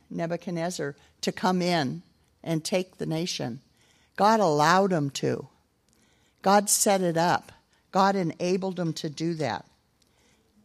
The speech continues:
In Hosea eleven seven, it says, "My people are bent on backsliding from me. Though they call on the Most High,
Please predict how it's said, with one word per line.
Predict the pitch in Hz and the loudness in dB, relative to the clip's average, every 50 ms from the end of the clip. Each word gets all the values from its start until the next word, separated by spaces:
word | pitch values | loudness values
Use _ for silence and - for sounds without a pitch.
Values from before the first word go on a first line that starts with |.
| _ _ _ _ _ _ _ _ _ _ _ _ _ _ _ _ _ _ _ _ _ _ - _ _ - - - - | _ _ _ _ _ _ _ _ _ _ _ _ _ _ _ _ _ _ _ _ _ _ -20 _ _ -20 -20 -10 -2
In | 190 208 247 | 0 2 4
Hosea | 233 226 196 180 226 233 254 262 247 214 | 4 2 4 4 4 4 4 4 4 2
eleven | 185 175 175 185 196 190 196 190 190 | 2 2 2 2 2 2 0 -2 -2
seven, | - - 196 196 190 185 175 | -2 0 0 2 2 2 0
it | 156 - - | -2 -2 -4
says, | - 196 185 180 - | -2 -2 -2 -2 0
"My | 196 185 180 180 | 0 -2 -2 -2
people | - - 254 247 - 247 233 | -2 -4 -6 -4 -2 0 2
are | 214 190 | 2 0
bent | 175 - 196 190 196 220 - | 0 0 0 0 0 0 0
on | 214 180 175 | 0 -2 0
backsliding | 165 - 170 180 185 - - - 196 185 170 165 165 165 170 | 2 2 2 2 2 -2 -6 -2 0 0 0 0 0 -4 -6
from | - - 165 165 165 | -4 -4 -2 -2 0
me. | 165 165 156 127 123 - _ _ _ - - - - - - _ - | 0 0 0 -2 -4 -6 _ _ _ -20 -20 -20 -20 -20 -20 _ 0
Though | 165 196 202 | 4 4 4
they | 190 202 190 190 | 6 4 2 2
call | - - - 233 233 247 262 254 | 0 0 4 4 6 6 4 4
on | 247 240 226 | 2 2 2
the | 214 | 2
Most | 208 202 196 208 - - - | 2 2 2 0 0 -2 -4
High, | - 220 190 170 147 135 143 151 | 0 2 4 4 4 4 2 -2